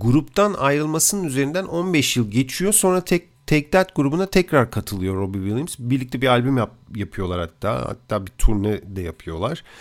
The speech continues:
E, bir yıl sonra gruptan tekrar ayrılıyor ama bu ayrılık böyle daha sakin, daha dostane bir ayrılık oluyor. Sonrasında ara ara grupla tekrar bazı işlerde, e, bir araya geliyorlar işte televizyon programlarında vesaire. Yani solo kariyerine de devam ediyor. Ara ara işte eski grubuyla da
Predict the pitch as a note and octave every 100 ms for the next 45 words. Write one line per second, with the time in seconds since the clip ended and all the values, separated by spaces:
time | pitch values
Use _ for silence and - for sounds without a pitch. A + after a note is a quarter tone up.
0 | - - - _ A2 G#2+ B2 G#3+ F#3 -
1 | C#3 F3 G3 D#3+ D#3 - F#3+ F#3 E3+ C#3+
2 | A2+ G2+ G2 F#2+ A#2 E3+ E3 E3+ - C#3+
3 | D3 C3 B2+ D#3 C#3 B2+ B2 B2 A#2+ -
4 | A2 G2+ G#2 G#2 G#2+ G#2 G2 G2 - G#2
5 | G#2+ G2 F#2 B1 - F#2+ F2 D#2+ - F2
6 | C3 B2 A2 G#2 - G2 G2+ G2+ E2+ G2+
7 | - - G2 - G2+ A#2+ - _ - _
8 | - G2 - G2 F#2 F#2+ F2+ F2 - F2+
9 | E2+ F2 A2+ B2 - - - _ G2+ G2
10 | G#2+ G2+ F2 G2+ A2 G2+ G2+ F2+ E2+ -
11 | E2 - E2+ E2+ E2+ F2 F2 F2 E2+ E2
12 | E2+ E2 E2 E2+ F2 E2+ E2+ D#2 D#2+ E2+
13 | F#2 F#2 - B2 B2+ B2+ A2+ A2+ A#2+ B2+
14 | F#2+ F#2+ F2+ F2 E2+ E2+ C#3 A#2+ G#2 F2+
15 | G2 A2+ - F2+ F#2 - F#2+ F#2 F#2 F2+
16 | E2 F2+ A#2+ B2